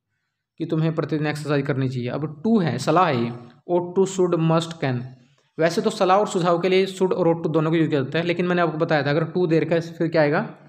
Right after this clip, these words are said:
ought। उसके बाद सेवंथ जो एग्जांपल है वो है you not swim in the river, the current is very fast, तुम्हें नदी में नहीं तैरना चाहिए क्योंकि जो धारा है ना वो काफ़ी तेज़ है। should, need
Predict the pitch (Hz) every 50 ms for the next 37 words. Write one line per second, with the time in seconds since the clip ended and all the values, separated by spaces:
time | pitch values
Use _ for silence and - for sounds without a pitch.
0 | - _ _ _ - 143 139 127 131 - - - - _ _ _ _ _ _ _
1 | _ _ _ _ _ _ _ _ _ _ _ _ _ _ _ _ _ _ _ _
2 | _ _ _ _ 156 165 160 - - 196 185 180 175 165 160 - - - 147 151
3 | 156 160 165 160 151 143 151 143 139 139 135 131 131 143 139 135 127 131 147 160
4 | 160 - - 135 135 151 170 165 156 135 147 180 208 - - _ _ _ _ _
5 | _ _ _ _ _ _ _ _ _ _ _ _ _ 165 160 185 214 233 240 220
6 | 190 175 175 185 202 202 202 - - - 190 185 185 - 180 160 160 165 151 151
7 | 151 156 165 175 170 151 139 156 156 156 151 151 151 147 151 - 156 156 160 160
8 | 151 160 151 139 147 147 139 143 139 139 143 135 123 123 127 131 - - - _
9 | - 170 170 165 170 180 185 185 175 165 160 143 165 165 165 160 160 165 165 165
10 | 165 165 - - _ _ _ _ _ _ _ _ _ - 139 143 160 175 170 180
11 | 170 156 156 160 160 160 160 156 160 165 160 160 156 160 170 165 156 143 127 127
12 | 143 151 160 165 151 139 151 160 151 156 160 156 160 151 156 151 143 131 127 131
13 | 120 123 127 - - - 185 180 170 196 190 - - - _ _ _ _ 147 151
14 | 160 165 170 165 165